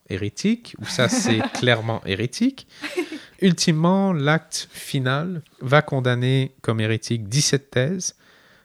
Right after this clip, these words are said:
Speaker 1: et comme potentiellement hérétique onze autres thèses. Alors selon moi, ce qui est vraiment potentiellement douteux, et ce qui l'était également pour les censeurs, euh, de, de Cologne, puisque c'est à Cologne que, que son procès a lieu,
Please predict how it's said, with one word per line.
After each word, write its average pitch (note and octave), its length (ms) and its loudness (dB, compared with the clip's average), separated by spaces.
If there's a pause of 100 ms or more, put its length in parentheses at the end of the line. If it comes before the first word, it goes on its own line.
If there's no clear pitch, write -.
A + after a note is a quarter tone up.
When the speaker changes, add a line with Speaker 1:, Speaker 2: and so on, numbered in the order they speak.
(120)
Speaker 1:
et D3+ 120 4
comme D3+ 340 2
potentiellement B2+ 920 0
hérétique A2 680 -2
onze C3 300 0
autres A2+ 260 -4
thèses. - 360 -10 (260)
Alors B2+ 180 4
selon D3 240 4
moi, D3+ 160 4
ce - 180 -6
qui A#2+ 360 0
est A#2+ 200 4
vraiment A2+ 760 -2 (100)
potentiellement G2+ 720 -4
douteux, C3 460 -2
et A2+ 60 -2
ce - 120 -10
qui - 280 -12
l'était G#2+ 400 -4
également G2+ 320 -4
pour G2+ 160 -2
les F#2+ 80 -2
censeurs, G#2 560 -6
euh, G#2 360 -8
de, F#2+ 240 -8
de G2 120 -10
Cologne, F#3 420 0
puisque - 300 -8
c'est - 120 -8
à A#2+ 60 -10
Cologne G#2 420 -4
que, - 120 -10
que G2+ 440 -12
son - 140 -10
procès - 360 -8
a F#2+ 80 -2
lieu, C3+ 220 -2